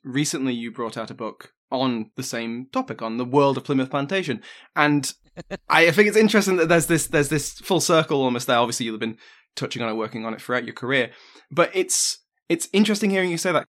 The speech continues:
You make a point in The World of Plymouth Plantation that to look at it purely as, as something particularly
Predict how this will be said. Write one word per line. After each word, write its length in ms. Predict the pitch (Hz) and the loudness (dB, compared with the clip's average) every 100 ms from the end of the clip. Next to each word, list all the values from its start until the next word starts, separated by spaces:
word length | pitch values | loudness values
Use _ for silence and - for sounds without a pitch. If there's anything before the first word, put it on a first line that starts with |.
| _ - | _ -6
You 140 | 170 | 0
make 180 | 202 196 | 0 -2
a 40 | |
point 340 | - 202 165 - | -4 -2 -2 -2
in 440 | 165 165 143 135 _ - | 0 2 0 -2 _ -10
The 80 | 131 | -2
World 180 | 127 117 | -2 -2
of 100 | - | -8
Plymouth 260 | 117 110 | -12 -8
Plantation 440 | 117 110 110 110 110 | -8 -8 -8 -8 -8
that 140 | 98 _ _ - | -10 _ _ -6
to 120 | 165 | 0
look 260 | 151 175 170 | 2 2 2
at 100 | 147 | 2
it 180 | 139 - - | 0 -2 -12
purely 480 | - 165 147 139 131 | 0 2 2 0 2
as, 400 | 131 123 - - - | 0 0 -6 -12 -6
as 160 | 139 - | -4 0
something 460 | 190 175 165 - | 2 4 2 0
particularly 680 | - 156 175 170 151 147 139 | -10 -4 -4 -2 0 2 0